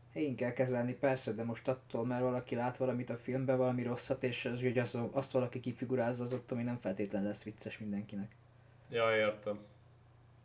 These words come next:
Speaker 2: De hát mondom, nekem, nekem itt árt,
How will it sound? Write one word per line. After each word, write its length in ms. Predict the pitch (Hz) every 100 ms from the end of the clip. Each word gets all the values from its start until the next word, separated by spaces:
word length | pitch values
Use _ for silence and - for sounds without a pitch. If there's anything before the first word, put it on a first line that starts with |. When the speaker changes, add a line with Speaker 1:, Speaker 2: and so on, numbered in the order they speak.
| - - - - -
Speaker 2:
De 100 | 143
hát 260 | 156 143 151
mondom, 380 | 143 127 120 120
nekem, 480 | 131 139 131 127 - -
nekem 420 | 131 143 131 127 -
itt 260 | 135 139 - - - - - -
árt, 480 | 131 143 143 -